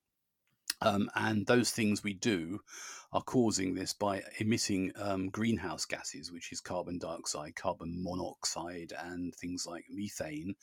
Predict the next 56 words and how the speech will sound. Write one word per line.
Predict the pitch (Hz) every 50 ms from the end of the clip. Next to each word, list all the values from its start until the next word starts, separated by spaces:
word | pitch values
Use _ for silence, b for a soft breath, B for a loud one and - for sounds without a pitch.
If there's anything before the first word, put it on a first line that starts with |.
| B B B B B B B B B B B B 98
And | 101 107
those | 120 127 117 -
gases | - 120 107 - - 98 95 -
go | - 107 101
up | 107 - -
into | 101 92 - 104
the | 104
atmosphere. | 95 - 104 98 - - - - 82 78 82 - -
And | 98 98 98 - - - - - _ _ -
as | 123 -
far | - 143 135 117
as, | 107 - -
you | 107
know, | 92 85
it's | 95 92 - -
like | 104 92 - - - B B B B B B
seeing | - 120 107 104
a | 101
chimney | - - 139 123 107 101 98 90
with | 92 -
smoke | - - 117 104 92 -
coming | - 92 92 87 82
out | 82 -
of | 95 85
it. |
As | - -
far | - 107 101
as | 95 92
you | 101 -
can | - 95 87
see, | - 107 95 90
it | 85
just | - - - -
comes | - 113 104 95 101
out | 80
of | 82
the | 95 -
chimney | - - 98 95 95 92 90 - B B B B B B B
and | 196 196
goes | 185 147 123
up | 127 - 110
into | 104 95 98
the | 98 98 98
air | 95
and | 98 98
disappears. | - 104 - - 104 - 113 110 95 78 78 - - - B B B B B _ -
But | 110 113
of | 107
course, | 127 120 - -
the | -
particles | - - 135 127 113 - 107 - - 95 92
of | - 98
that | 98 107 113
don't | 120 123 120 - - - - - _ -
disappear | - - - 95 - - 85 - -
completely. | - 85 - - 95 87 - - 90 95 -